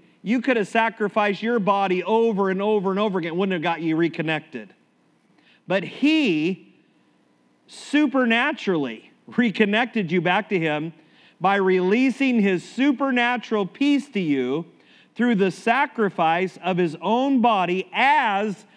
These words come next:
the sin payment on your behalf, so that you would dwell in his presence.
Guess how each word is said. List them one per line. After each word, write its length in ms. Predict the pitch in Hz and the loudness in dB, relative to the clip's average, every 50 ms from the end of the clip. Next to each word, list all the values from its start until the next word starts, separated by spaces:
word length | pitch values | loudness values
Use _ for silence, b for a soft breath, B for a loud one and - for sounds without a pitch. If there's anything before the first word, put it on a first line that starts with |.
| b b b b b | b b b b b
the 200 | 147 185 190 175 | -2 -2 -2 -2
sin 540 | - - - - 302 330 349 349 311 247 | -4 -8 -6 -2 0 0 2 2 0 -2
payment 720 | 180 165 190 170 156 151 143 143 160 214 226 - - - _ b b b b b b b _ | 0 -2 -2 -2 -2 -2 -4 -4 -4 -4 -4 -8 -12 -20 _ b b b b b b b _
on 260 | 170 175 170 170 165 | -4 -2 -2 -2 0
your 240 | 156 165 175 180 185 | 0 2 2 2 2
behalf, 540 | 170 185 180 156 170 170 151 131 113 110 - - _ _ _ _ _ _ _ _ _ _ _ _ _ _ _ b b b b b b b b | 0 0 0 0 0 -2 -2 -2 -4 -10 -14 -20 _ _ _ _ _ _ _ _ _ _ _ _ _ _ _ b b b b b b b b
so 360 | - - - 233 233 226 220 | -20 -4 0 0 2 2 2
that 220 | 202 202 202 196 202 | 2 0 0 -2 -2
you 340 | 196 196 226 254 277 277 269 | -2 -2 0 0 2 2 2
would 240 | 254 220 202 170 147 | 2 2 0 0 -4
dwell 480 | 147 151 170 202 208 214 214 214 208 | -6 -2 0 0 0 0 0 -2 -2
in 140 | 202 196 190 | -2 -2 -2
his 240 | 180 180 170 175 - | -4 -4 -6 -8 -12
presence. 840 | _ - 180 180 175 160 123 127 123 107 - _ _ - - - _ | _ -6 -4 -4 -4 -4 -6 -10 -14 -14 -14 _ _ -20 -20 -20 _